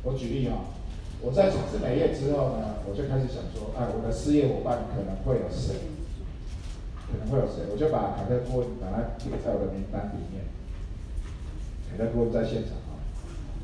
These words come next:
突然之间呢，他就打电话给我，他就问了他朋友的问题啊，本人的问题都不能讲，都是他朋友的问题啊。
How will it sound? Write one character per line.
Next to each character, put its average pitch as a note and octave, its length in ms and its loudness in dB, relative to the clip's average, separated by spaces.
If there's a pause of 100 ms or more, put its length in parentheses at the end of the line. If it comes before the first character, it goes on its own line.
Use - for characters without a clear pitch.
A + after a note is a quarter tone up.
(160)
突 A3 80 10
然 G3+ 160 10
之 A3 160 4
间 G#3 240 10
呢， E3 280 4 (640)
他 D3 80 2
就 E3+ 180 8
打 - 260 2
电 C3+ 160 4
话 C3+ 220 2
给 - 140 -2
我， - 240 -4 (1400)
他 C3+ 80 2
就 E3 160 8
问 F#3+ 220 8
了 - 240 2
他 F#3 260 0
朋 C3+ 200 0
友 - 80 2 (480)
的 A2+ 100 2
问 C#3 180 6
题 - 160 0 (320)
啊， - 120 -4 (680)
本 - 120 2
人 A2 140 0
的 B2+ 80 0
问 - 140 -2
题 - 80 -2
都 - 80 0
不 - 100 -2
能 - 200 0
讲， - 160 -4
都 C3 180 2
是 - 100 0
他 C3+ 180 4
朋 - 120 6 (100)
友 - 100 -2
的 F#2+ 200 -2
问 - 80 -2
题 - 200 -4 (120)
啊。 - 80 -6